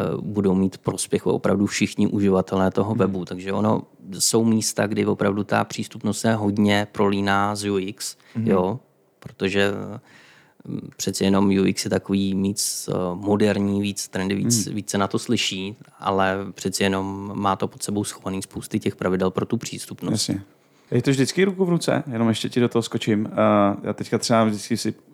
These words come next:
Speaker 2: eh, uvědomím, eh, nový stránky sport C Z, který možná vypadají, že <clears throat> opravdu ta odlišenost barevná je super,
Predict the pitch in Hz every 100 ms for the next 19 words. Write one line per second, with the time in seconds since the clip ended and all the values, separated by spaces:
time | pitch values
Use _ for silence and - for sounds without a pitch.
0 | - 117 110 - 113 113 113 113 110 104
1 | 104 104 104 110 - 113 107 107 117 -
2 | - 107 - - 110 113 92 90 - _
3 | - _ _ - 127 147 135 113 120 127
4 | 123 120 113 123 117 127 127 - - 175
5 | 120 - 127 - 127 127 131 117 120 127
6 | 123 123 113 113 113 113 110 113 123 -
7 | - 95